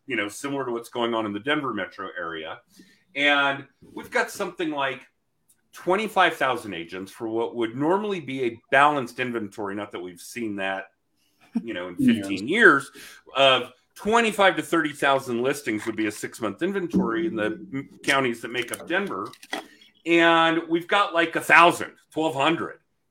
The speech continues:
Speaker 2: Yeah.
Speaker 1: And we've
Speaker 2: Oh,
Speaker 1: got
Speaker 2: okay.
Speaker 1: twenty-five thousand agents in the metro area or some ridiculous number. And I, I think if you really want to make a career out of it,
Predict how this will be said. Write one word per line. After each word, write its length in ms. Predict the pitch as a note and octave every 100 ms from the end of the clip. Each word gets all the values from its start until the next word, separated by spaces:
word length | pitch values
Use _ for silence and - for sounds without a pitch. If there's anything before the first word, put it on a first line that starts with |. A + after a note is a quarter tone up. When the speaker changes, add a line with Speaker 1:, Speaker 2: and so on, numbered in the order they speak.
| _ _ _ A2
Speaker 2:
Yeah. 300 | A2 - -
Speaker 1:
And 360 | C#3 C#3 C#3+ C3+
we've 140 | D3
Speaker 2:
Oh, 60 | -
Speaker 1:
got 120 | D3+
Speaker 2:
okay. 100 | -
Speaker 1:
twenty-five 560 | G3 G#3 F3+ F#3 F3 -
thousand 380 | E3+ F3 D#3
agents 460 | D#3 G3+ D#3+ A2+ -
in 80 | G#2+
the 80 | G#2
metro 400 | G2 - G#2 F#2
area 560 | F2+ E2+ E2 F#2+ C3+ - _ _
or 80 | F#2
some 260 | F#2 C3 A#2
ridiculous 680 | F#2+ F#2 - F2+ E2+ E2 F#2+
number. 440 | E2+ F2+ D#3+ F3+ - _ _ _
And 840 | C#3+ D#3 D#3 D3+ D3+ D3+ D3+ D3+ D3+ - _ _ -
I, 220 | D#3+ G3+ -
I 200 | B2+ A#3+
think 460 | B3+ - - D#3+ D#3+ -
if 160 | B2+ -
you 340 | G#2+ C3+ G3 G#3+
really 400 | E3+ E3 F#3+ F3+
want 400 | C3 B2 C#3+ E3 - -
to 140 | C#3+ A#2
make 320 | B2 E3 D#3+
a 80 | B2
career 480 | - G2+ F#2+ D3+ A3
out 160 | C3+ A2
of 80 |
it, 160 | A2 G#2+